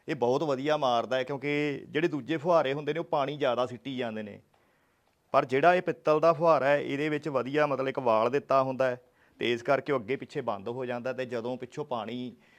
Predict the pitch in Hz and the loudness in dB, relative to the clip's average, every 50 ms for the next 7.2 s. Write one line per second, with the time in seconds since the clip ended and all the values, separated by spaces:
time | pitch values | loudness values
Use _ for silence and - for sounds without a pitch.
0 | _ _ _ _ - 120 117 117 - 131 120 - 131 117 123 117 113 113 120 120 | _ _ _ _ -6 -6 -6 -6 -8 -8 -8 -8 -10 -6 -2 -2 -2 -2 -2 -4
1 | 131 127 117 107 113 120 - 127 120 82 117 104 113 120 117 92 98 98 107 123 | -4 -4 -4 -4 -4 -4 -2 -4 -4 -4 -6 -6 -6 -8 -6 -4 -4 -4 -4 -4
2 | 123 156 135 117 101 104 117 127 123 120 117 107 113 117 117 113 107 - - 123 | -6 -6 -6 -6 -6 -6 -4 -4 -4 -4 -4 -6 -6 -4 -4 -6 -6 -6 -4 -2
3 | 120 113 107 104 107 110 107 - - 104 92 90 92 107 117 117 117 117 113 104 | -2 -2 -2 -4 -4 -4 -4 -6 -8 -8 -8 -8 -6 -4 -2 0 0 0 -2 -2
4 | 113 113 113 113 107 - _ _ _ _ _ _ _ _ _ _ - 156 107 110 | -4 -6 -6 -8 -12 -16 _ _ _ _ _ _ _ _ _ _ -6 -4 0 2
5 | 127 139 165 190 185 - 170 151 143 151 160 160 175 - - 135 127 127 131 135 | 2 2 2 0 -2 -2 -4 -6 -4 -4 -6 -6 -8 -6 -6 -6 -6 -4 -2 -2
6 | 139 135 135 135 135 113 131 143 135 135 127 127 127 123 127 131 127 120 117 123 | -2 -2 -4 -6 -10 -10 -8 -6 -6 -4 -4 -4 -4 -4 -4 -6 -6 -6 -6 -8
7 | 127 127 127 | -6 -6 -4